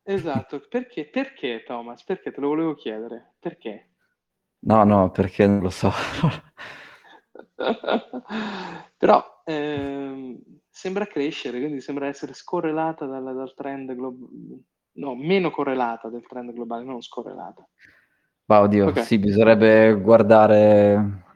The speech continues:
Speaker 2: bisognerebbe fare proprio il calcolo e vedere se è vero che è meno correlata. Oddio, ci può anche stare, sono tipi di investitori completamente diversi, no? Come dicevamo
Speaker 1: No, no,
Speaker 2: l'altro
Speaker 1: eh,
Speaker 2: giorno.
Speaker 1: assolutamente,
Speaker 2: Mm.
Speaker 1: semplicemente in questo momento, in questa curva, eh,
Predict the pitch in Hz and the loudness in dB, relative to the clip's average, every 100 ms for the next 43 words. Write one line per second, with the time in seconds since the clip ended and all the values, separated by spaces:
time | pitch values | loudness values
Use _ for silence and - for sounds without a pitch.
0 | _ 98 98 104 104 101 101 101 95 110 | _ -6 -4 -2 -2 2 2 2 2 2
1 | 110 101 90 92 92 87 90 92 90 - | 2 4 4 4 2 2 2 2 2 0
2 | 92 90 90 87 90 90 87 87 87 - | -2 2 2 2 -2 -2 -2 -2 -4 -4
3 | 87 90 90 - - - _ _ _ - | -4 -4 -4 -6 -10 -12 _ _ _ 0
4 | 156 - 110 117 113 143 151 - 104 92 | 2 2 2 4 6 4 4 6 6 6
5 | 95 98 - 107 117 107 104 101 - 113 | 2 -2 -2 -2 0 2 2 0 -2 -2
6 | 107 101 104 101 95 98 - 98 98 98 | 2 4 4 0 -4 -2 0 2 2 0
7 | 95 95 95 90 95 95 92 92 95 90 | -2 2 4 4 2 -4 -4 -4 -6 -6
8 | 92 - 92 87 90 87 165 160 160 143 | -6 -6 -4 -2 0 2 4 6 6 4
9 | 92 95 87 92 98 98 135 135 147 135 | 0 0 0 2 -2 -2 -6 -6 -6 -4
10 | 139 120 - 139 127 135 143 139 - 123 | -6 -6 -12 -16 -14 -12 -10 -10 -12 -14
11 | 127 123 127 117 110 113 - 113 120 104 | -12 -10 -12 -14 -20 -20 -14 -8 -6 -6
12 | 107 123 127 | -8 -8 -8